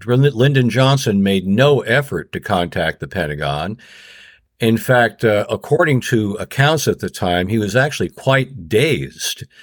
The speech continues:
and really was more concerned with leaving Parkland and boarding the, uh, boarding Air Force One. But no effort was made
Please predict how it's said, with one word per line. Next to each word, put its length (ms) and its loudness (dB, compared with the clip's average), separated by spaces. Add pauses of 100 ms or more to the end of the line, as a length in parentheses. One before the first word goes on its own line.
(520)
and 760 0 (680)
really 420 2
was 480 0
more 260 2
concerned 680 2
with 440 0 (500)
leaving 400 2
Parkland 560 0
and 340 0 (400)
boarding 460 2
the, 280 0
uh, 200 0 (140)
boarding 380 0
Air 120 2
Force 400 -4
One. 360 0 (720)
But 400 0
no 340 4
effort 320 2
was 180 0
made 480 2